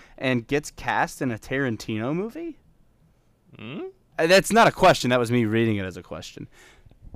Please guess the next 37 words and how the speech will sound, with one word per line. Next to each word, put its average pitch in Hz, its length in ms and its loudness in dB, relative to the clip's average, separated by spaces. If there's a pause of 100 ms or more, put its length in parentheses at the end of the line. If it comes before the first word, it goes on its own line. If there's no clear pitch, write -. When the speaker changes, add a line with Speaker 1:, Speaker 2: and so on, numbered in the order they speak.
(340)
Speaker 1:
I 143 120 6
didn't 226 200 4
know 202 120 2
the 151 120 0
Tarantino 147 680 -6
thing 98 260 -8
was 92 120 -10
a - 60 -10
part 87 220 -10
of 90 80 -12
it. 92 120 -12
Does 117 180 -10
he? - 200 -6
Who 185 220 -6
gets 285 160 -6
cast 240 360 -10
in 196 80 -6
the - 60 -12
Tarantino 180 420 -6
movie? 107 240 -4
That's 135 160 -6
a 160 40 -8
weird 135 320 -8
way 131 140 -6
to 123 80 -12
read 123 180 -10
that 107 160 -8
sentence. - 540 -16
Speaker 2:
All 139 120 2
I 185 100 2
knew 175 140 0
is 147 120 -4
that 139 140 -2
he 117 80 -4
was 107 100 -10
playing 117 240 -10
himself. 87 500 -16